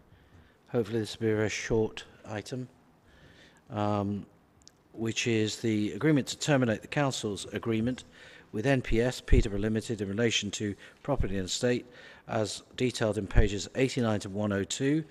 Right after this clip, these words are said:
Uh, this is, uh, Councillor Coles, but, uh, he's on holiday right now. Much deserved, no doubt. Uh, so, uh, Cecilia Booth is here as the Section one five one officer and responsible also for finance.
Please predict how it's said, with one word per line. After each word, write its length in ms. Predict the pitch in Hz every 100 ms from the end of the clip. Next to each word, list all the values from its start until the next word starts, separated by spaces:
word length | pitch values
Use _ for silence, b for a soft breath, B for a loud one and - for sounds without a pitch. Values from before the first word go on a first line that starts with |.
| B B B -
Uh, 80 | 101
this 200 | 117 127
is, 200 | 110 107
uh, 160 | 107 101
Councillor 400 | 143 131 - -
Coles, 440 | - 170 110 113
but, 160 | - 117
uh, 260 | 113 110 104 B B -
he's 180 | 120
on 100 | 123
holiday 440 | 101 127 120 92 90
right 280 | 95 98 -
now. 220 | 110 160 - B B 107
Much 180 | 95
deserved, 400 | - 98 110 98
no 140 | 104 101
doubt. 320 | 147 175 - B B B -
Uh, 200 | 104 110
so, 520 | - - 117 113 110 -
uh, 300 | 110 107 104 - -
Cecilia 460 | - 104 - 131 104
Booth 320 | 147 131 101
is 180 | 90 -
here 300 | 104 117 147 B B B
as 220 | 104 95
the 200 | 110 107 98
Section 340 | 135 117 110
one 140 | 107
five 240 | 98 107 92
one 160 | 110
officer 400 | 110 - 98 110 - B B -
and 220 | 110 107
responsible 540 | 101 - 120 107 95 101
also 300 | 95 - 95
for 160 | -
finance. 500 | 92 120 107 95 92